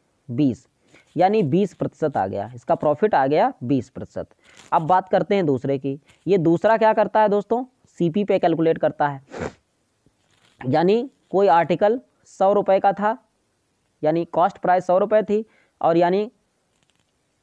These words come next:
सेलिंग प्राइस एक सौ बीस रुपये, सेलिंग प्राइस एक सौ बीस रुपये, यानी इसको भी प्रॉफिट कितना हुआ? बीस। लेकिन ये करता क्या है दोस्तों? इस पे,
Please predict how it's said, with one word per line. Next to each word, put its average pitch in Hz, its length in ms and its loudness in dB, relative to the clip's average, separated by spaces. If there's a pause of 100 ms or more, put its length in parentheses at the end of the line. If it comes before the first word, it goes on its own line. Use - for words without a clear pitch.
(540)
सेलिंग 214 340 2
प्राइस 131 360 0 (120)
एक 165 120 -2
सौ 190 140 0
बीस 139 240 0
रुपये, 131 320 -4 (640)
सेलिंग 202 280 0
प्राइस 226 300 2
एक 139 200 -6
सौ 147 120 -2
बीस 139 240 -4
रुपये, 135 360 -4
यानी 170 240 0
इसको 190 240 -2
भी 208 120 2
प्रॉफिट 180 360 0
कितना 202 220 -2
हुआ? 214 220 2
बीस। 123 320 -4 (340)
लेकिन 175 280 0
ये 220 120 4
करता 190 380 0
क्या 226 160 2
है 220 60 4
दोस्तों? 214 320 0
इस 170 180 -4
पे, 170 300 0